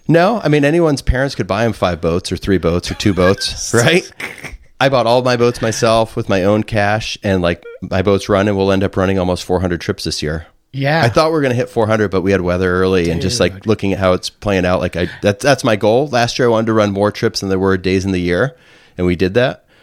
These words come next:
Speaker 1: I wanted to hit four hundred this year. I don't think we're gonna get there, but whatever.
Speaker 2: It's cool, too, to, um, hear some of the captains you had. I mean, we had Alec on here.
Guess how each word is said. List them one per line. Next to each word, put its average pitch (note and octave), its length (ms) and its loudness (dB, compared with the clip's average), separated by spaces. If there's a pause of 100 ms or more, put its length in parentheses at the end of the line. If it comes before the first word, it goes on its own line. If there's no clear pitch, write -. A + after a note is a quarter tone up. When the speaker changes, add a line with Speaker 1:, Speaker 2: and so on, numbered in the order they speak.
(260)
Speaker 1:
I F#2+ 60 0
wanted F#2+ 140 2
to F2+ 60 -4
hit - 140 -4
four F#2+ 180 0
hundred F#2+ 260 0
this G2 200 -4
year. F#2+ 80 2
I F2+ 40 2
don't E2+ 160 -2
think F#2 180 -8
we're F#2 60 -4
gonna F2+ 120 -4
get E2 180 -4
there, G2+ 160 -2
but D#2+ 300 -8 (240)
whatever. D2+ 420 -6 (160)
Speaker 2:
It's - 300 -2
cool, D3 260 0
too, C#3 280 0
to, C3+ 220 -2
um, G#2+ 380 -6 (500)
hear D3+ 200 0
some D3 160 0
of C#3 60 0
the C3 60 0
captains B2+ 460 -4
you G#2 60 -4
had. F#2+ 100 -6
I G2 60 -8
mean, G#2 240 -4
we B2+ 100 0
had B2+ 80 2
Alec G#2+ 340 -4
on C3+ 200 -2
here. D3 200 0